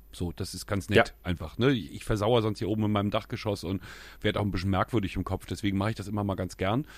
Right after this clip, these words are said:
Speaker 1: Hab aber anders als du natürlich auch hier keine familiären Verpflichtungen. Ne? Also das
Speaker 2: Hm.
Speaker 1: ist ja bei euch auch ein bisschen anders. Da habt ihr ja andere Dinge zu wuppen. Ähm,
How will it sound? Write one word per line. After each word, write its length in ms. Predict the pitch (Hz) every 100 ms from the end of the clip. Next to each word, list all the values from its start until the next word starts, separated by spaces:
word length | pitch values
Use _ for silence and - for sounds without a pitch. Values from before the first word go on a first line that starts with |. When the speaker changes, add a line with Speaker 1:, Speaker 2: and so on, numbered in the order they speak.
| - -
Speaker 1:
Hab 120 | - 110
aber 200 | 117 98
anders 240 | 113 113
als 160 | 117 -
du 100 | 123
natürlich 300 | 120 107 107
auch 100 | 90
hier 200 | 113 110
keine 300 | - 110 107
familiären 380 | 107 104 107
Verpflichtungen. 520 | 104 101 123 - 78 - - - - - -
Ne? 240 | 101 135
Also 160 | 82 95
das 120 | 101
Speaker 2:
Hm. 60 | 95
Speaker 1:
ist 40 |
ja 100 | 101
bei 120 | 87
euch 160 | 80 87
auch 100 | 92
ein 100 | 107
bisschen 220 | 90 78
anders. 300 | 71 78 78
Da 100 | -
habt 160 | 87 -
ihr 60 |
ja 100 | 90
andere 320 | 78 90 87 82
Dinge 220 | 92 92
zu 180 | - 78
wuppen. 300 | 85 98 92 - - - - - -
Ähm, 680 | 85 87 87 87 85 85 78